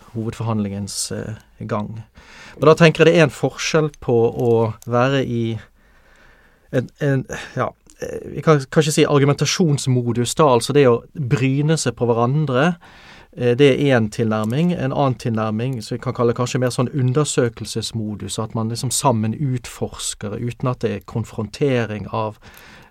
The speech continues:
eh, standpunkter og begrunnelser mot hverandre. Eh, jeg tenker at, eh, eh, domskonferansen kan godt være en arena for å, for en slags sånn fortsatt sannhetssøken, altså at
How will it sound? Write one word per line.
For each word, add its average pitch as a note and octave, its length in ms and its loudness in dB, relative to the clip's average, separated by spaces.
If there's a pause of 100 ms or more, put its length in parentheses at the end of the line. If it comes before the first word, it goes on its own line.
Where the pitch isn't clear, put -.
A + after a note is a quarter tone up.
eh, - 720 -12
standpunkter A2 800 -4
og A2+ 80 -6
begrunnelser A2+ 500 -4
mot A#2+ 300 -6
hverandre. G#2+ 480 -6 (540)
Eh, G#2+ 840 -8 (1160)
jeg B2+ 80 -4
tenker E3 360 4
at, - 200 -10
eh, A#2 380 4 (920)
eh, - 460 -12 (1200)
domskonferansen B2 1040 -2 (720)
kan D3 160 -2
godt D3+ 180 4
være C#3+ 260 4
en C#3+ 100 0
arena B2+ 520 0
for A2 240 -4
å, A2 80 -2 (260)
for A#2 220 -2
en A2 80 -4
slags A#2 260 -4
sånn A#2 220 -2
fortsatt - 560 0
sannhetssøken, G#2+ 800 0
altså A2 260 -6
at - 60 -20